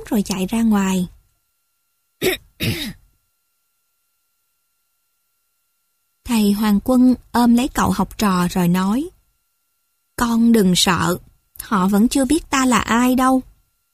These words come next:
Nhưng như thế thì ta không còn ở đây lâu được nữa. Con phải cố học nhé." Lưu Miện bỗng òa khóc,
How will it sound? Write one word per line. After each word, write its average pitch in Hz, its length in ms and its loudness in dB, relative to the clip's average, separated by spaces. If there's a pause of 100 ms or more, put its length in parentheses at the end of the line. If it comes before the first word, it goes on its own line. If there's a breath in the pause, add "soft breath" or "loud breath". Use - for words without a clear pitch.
(200)
Nhưng 247 380 4
như 240 160 4
thế 247 360 -2
thì 226 140 2
ta 226 180 -4
không 254 300 -2
còn 196 240 0
ở 185 100 0
đây 240 240 0
lâu 233 280 2
được 196 240 0
nữa. 196 380 -2 (500)
Con 226 340 0
phải 190 180 -2
cố 233 340 -2
học - 280 -4
nhé." 247 220 2 (1500)
Lưu 254 160 2
Miện 202 400 2
bỗng 190 240 2
òa 208 260 -2
khóc, 302 280 -6